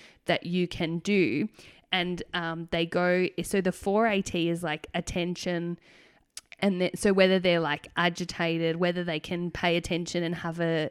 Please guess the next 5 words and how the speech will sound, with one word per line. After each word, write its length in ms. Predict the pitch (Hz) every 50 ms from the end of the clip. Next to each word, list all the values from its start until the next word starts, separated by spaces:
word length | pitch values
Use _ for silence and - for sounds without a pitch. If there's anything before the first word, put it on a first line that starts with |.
| _ _ -
um, 420 | 160 165 156 151 147 156 156 - - _ -
a 120 | 160 160
proper 380 | 165 - - - 165 - - 156
thought 380 | 151 - - 175 165 - -
process, 640 | - - 175 160 156 - - - 151 151 156 - -